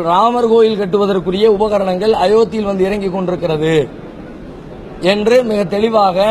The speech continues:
மீடியாக்களில் செய்தி வெளிவந்து கொண்டிருக்கிறது. வன்மையாக கண்டிக்க தகுந்த ஒரு செய்தி. நீதிமன்றம் அடிப்படையில், சட்ட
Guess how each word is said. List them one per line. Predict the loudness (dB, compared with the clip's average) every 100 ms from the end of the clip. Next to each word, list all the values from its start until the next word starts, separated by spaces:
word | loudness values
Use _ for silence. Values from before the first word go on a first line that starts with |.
| 0
மீடியாக்களில் | -2 0 2 2 0 0 0
செய்தி | -2 -2 -2 -4 -6 -2
வெளிவந்து | 0 0 0
கொண்டிருக்கிறது. | 0 -2 0 0 -2 -4 -14 -16 -16 -16 -16 -16 -16 -14 -14 -8 -2
வன்மையாக | -2 0 0 2 2
கண்டிக்க | 0 -2 0 0
தகுந்த | 0 2 4
ஒரு | 4
செய்தி. | 2 0 0 -2 -12 -16 -18 -18 -18 -18 -16 -16 -6
நீதிமன்றம் | -2 0 0 0 0 0 0
அடிப்படையில், | -2 0 0 -2 -2
சட்ட | -2 -2